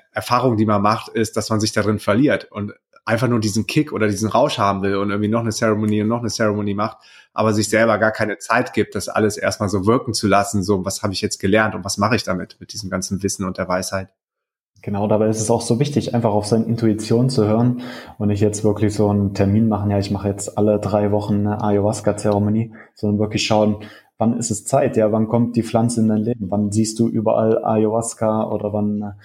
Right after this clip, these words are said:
Speaker 2: spür-, hörst du vielleicht irgendwelche, ähm, Medizinsongs oder, äh, Icaros,
Speaker 1: Ja.
Speaker 2: wann ist es vielleicht Zeit, ja.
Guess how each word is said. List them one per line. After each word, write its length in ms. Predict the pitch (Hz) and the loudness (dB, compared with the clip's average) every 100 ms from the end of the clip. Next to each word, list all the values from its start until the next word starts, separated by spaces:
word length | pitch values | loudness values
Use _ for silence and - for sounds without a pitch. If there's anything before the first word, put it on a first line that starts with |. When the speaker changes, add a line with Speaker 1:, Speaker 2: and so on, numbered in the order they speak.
| - - - | -20 -20 -18
Speaker 2:
spür-, 420 | - - 117 113 | -10 0 0 0
hörst 260 | 110 110 - | 0 0 0
du 60 | |
vielleicht 280 | - 110 107 | 2 2 2
irgendwelche, 840 | 117 110 104 104 104 113 107 104 - | 0 2 2 2 2 2 2 0 -2
ähm, 720 | 107 104 104 101 101 104 - _ | 0 0 0 -2 -2 -4 -8 _
Medizinsongs 1080 | 113 110 117 - 117 117 113 110 110 107 101 | -6 -2 -2 0 2 2 2 2 2 2 0
oder, 760 | 107 107 104 104 - 104 101 104 | 0 2 4 2 0 0 2 -2
äh, 60 | |
Icaros, 640 | 104 110 101 104 107 - - - - - | -2 0 2 2 2 -4 -14 -18 -16 -6
Speaker 1:
Ja. 200 | 110 107 | 0 2
Speaker 2:
wann 120 | 110 | 2
ist 100 | 104 | 0
es 140 | 107 | -6
vielleicht 340 | - 107 104 - | -4 -4 -4 -2
Zeit, 340 | 107 107 104 | 0 0 -2
ja. 220 | 101 110 | -8 -8